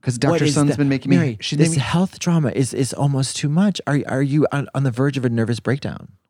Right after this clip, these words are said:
Speaker 1: Well, I thought two knee joints, an elbow joint, and a jaw joint. I obviously have liver failure. I was like,
Speaker 2: Obviously.
Speaker 1: I'm, I, ob-, something's wrong.
Speaker 2: Or aids, not aids,
Speaker 1: Well,
Speaker 2: but yeah.
Speaker 1: So I've been going to all my little doctors, and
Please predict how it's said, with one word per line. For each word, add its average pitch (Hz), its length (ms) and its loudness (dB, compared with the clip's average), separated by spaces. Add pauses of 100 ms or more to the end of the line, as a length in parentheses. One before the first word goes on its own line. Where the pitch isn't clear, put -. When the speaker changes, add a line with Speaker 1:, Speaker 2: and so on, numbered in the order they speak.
Speaker 1:
Well, 254 140 2
I 240 120 0
thought 233 340 -2 (400)
two 220 320 0
knee 233 200 2
joints, 151 340 0
an 156 100 -4
elbow 170 280 0
joint, 156 260 0
and 165 100 0
a 170 60 0
jaw 135 240 -2
joint. 180 340 -6 (460)
I 156 120 -2
obviously 190 320 -2
have 127 100 0
liver 120 180 0
failure. 92 480 -10
I 156 140 2
was 123 160 2
like, 147 160 0
Speaker 2:
Obviously. 78 160 -4
Speaker 1:
I'm, 131 240 -2 (100)
I, 135 200 2 (180)
ob-, 135 220 -4
something's 151 320 -2
wrong. 92 360 -6
Speaker 2:
Or 135 200 2
aids, 101 500 0 (220)
not 107 200 0
aids, 87 100 0
Speaker 1:
Well, 160 260 0
Speaker 2:
but 92 180 0
yeah. 80 220 -6 (400)
Speaker 1:
So - 120 -2
I've 175 80 0
been 175 100 -2
going 196 160 0
to 170 40 0
all 160 120 0
my 214 80 0
little 180 140 0
doctors, 175 680 -2 (600)
and 165 240 0